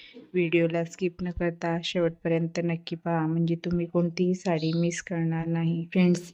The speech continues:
येत्या नवरात्रीला तुम्ही जर नवीन साडी घेणार असाल, तर सध्याच्या ट्रेंडमध्ये असणाऱ्या या बांधणी साड्या नक्कीच घ्या. याच्या सगळ्या साड्या खूपच सुंदर आणि न्यू डिझाईनमध्ये आहे.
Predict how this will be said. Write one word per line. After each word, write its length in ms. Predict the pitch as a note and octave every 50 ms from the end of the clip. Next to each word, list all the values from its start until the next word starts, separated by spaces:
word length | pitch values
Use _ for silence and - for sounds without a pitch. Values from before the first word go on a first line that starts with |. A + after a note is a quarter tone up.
| -
येत्या 280 | G3 G3+ G3 G3 G3 F#3
नवरात्रीला 680 | F#3 F#3 F3+ F3+ F3+ F3+ F3 F3 - G3 F3+ F3+ F3+ E3+ F3 F#3
तुम्ही 240 | F3+ F3+ F3 F3
जर 160 | F3 F3+ F3 F3
नवीन 340 | F3 F3+ F3 F3 F3 F3+
साडी 300 | F3+ - F#3 E3+ E3+ E3+
घेणार 400 | E3+ E3+ F3+ E3+ E3+ E3+ E3 E3+
असाल, 320 | E3+ E3+ E3+ - E3+ E3 D#3+ D#3+ -
तर 80 | F3 E3
सध्याच्या 560 | E3+ - F#3+ F3 E3 - E3 D#3+ E3 - E3 E3+ -
ट्रेंडमध्ये 480 | - E3+ E3+ E3+ F3 F3 E3+ E3 E3+ E3+
असणाऱ्या 440 | E3+ E3+ - F3+ F3 E3+ E3 E3 E3
या 200 | E3 E3 F3 E3+ E3+ - - - - - - _ _ - -
बांधणी 400 | F#3 F3 E3 D#3+ D#3+ D#3+ E3 E3+
साड्या 340 | E3 - F3+ E3+ E3+ E3 E3
नक्कीच 540 | E3 E3+ E3+ E3+ E3 - - F3+ E3 - - -
घ्या. 100 | E3+ E3
याच्या 200 | D#3+ - F#3 F3+
सगळ्या 340 | - - F#3 F3+ F3 F3 F3
साड्या 360 | - F#3 F3+ F3 E3+ F3 E3+ E3+
खूपच 300 | F3 E3+ E3+ F3 F3+ F3+ -
सुंदर 320 | F#3+ F3+ F3 E3+ E3+ E3
आणि 260 | E3 E3 E3 E3 E3+ E3+
न्यू 260 | E3+ F3 F3 F3+ F3+ F3
डिझाईनमध्ये 720 | F#3 F3+ E3+ E3 F3 F3 E3+ E3 E3+ E3+ E3+ E3 E3 E3+ E3
आहे. 320 | E3+ F3 F3 E3 D#3+ D#3+